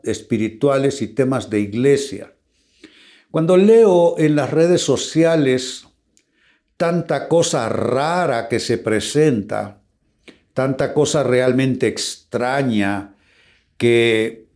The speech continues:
se saca un versículo para decir cosas que el versículo en ninguna manera está diciendo, y se elaboran doctrinas, andamiajes enteros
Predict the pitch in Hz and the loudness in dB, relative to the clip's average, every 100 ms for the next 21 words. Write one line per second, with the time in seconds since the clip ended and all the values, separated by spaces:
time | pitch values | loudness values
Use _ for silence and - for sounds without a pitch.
0 | _ _ _ _ _ _ _ _ _ - | _ _ _ _ _ _ _ _ _ -20
1 | _ _ _ _ - - 113 - 131 131 | _ _ _ _ -12 -4 -4 -2 -4 -2
2 | 131 131 117 101 - 127 135 127 110 101 | 0 0 -2 -2 -4 2 4 4 2 0
3 | 101 127 117 135 120 135 - 117 101 98 | 0 0 0 -2 -2 -4 -4 -2 -2 -2
4 | 95 - 131 - 120 104 98 98 95 127 | -2 -4 -4 0 0 0 -2 -2 -2 0
5 | 113 101 110 120 107 - 123 113 104 - | 0 -2 0 0 -2 -2 -4 -2 -4 -4
6 | 131 131 107 98 95 95 _ _ _ - | 0 0 0 -4 -8 -10 _ _ _ -20
7 | - _ - _ - 123 - 120 113 107 | -20 _ -20 _ -6 -4 2 2 2 0
8 | 104 120 131 143 135 110 101 - - 139 | 0 0 2 0 0 0 -2 -4 -2 2
9 | 196 147 110 104 104 104 101 113 123 151 | 2 2 -2 -2 -2 -2 -2 -2 -2 -4
10 | 139 104 98 - 156 165 120 92 - | -4 -4 -6 -2 2 2 0 -2 -10